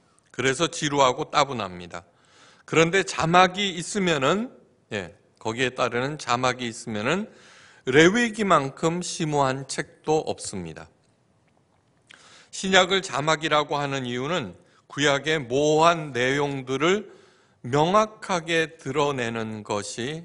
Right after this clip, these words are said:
신약, 특히 예수님의 생애와 가르침 때문입니다.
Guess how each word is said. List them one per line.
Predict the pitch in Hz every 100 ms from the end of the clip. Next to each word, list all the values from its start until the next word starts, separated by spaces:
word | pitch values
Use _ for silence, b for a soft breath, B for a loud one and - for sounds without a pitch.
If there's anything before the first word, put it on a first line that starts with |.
| -
신약, | - 165 101 -
특히 | - - - 170 165 b b b -
예수님의 | 131 139 156 143 139
생애와 | 139 147 120 110 120 151 160
가르침 | - 131 135 151 - 170 165
때문입니다. | - 120 98 87 85 82 82